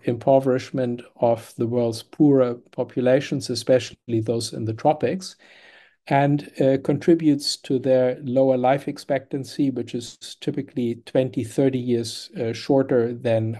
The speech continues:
ours, and to the fact that they continue to live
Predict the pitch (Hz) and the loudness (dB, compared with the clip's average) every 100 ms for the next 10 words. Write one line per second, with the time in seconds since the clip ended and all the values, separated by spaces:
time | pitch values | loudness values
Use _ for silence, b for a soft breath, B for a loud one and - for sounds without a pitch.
0 | - 135 123 120 180 - - b b b | 0 2 2 0 -2 -6 -18 b b b
1 | b _ _ - 135 139 - 147 - 151 | b _ _ -2 0 0 -2 -4 0 -2
2 | 151 - 139 135 139 135 135 - _ - | -2 -6 -6 -4 -4 -2 -4 -8 _ -6
3 | 131 - 147 139 135 - - 135 120 120 | -6 2 2 4 2 0 -4 -2 -2 -2
4 | 135 123 127 127 - | -2 2 2 0 -12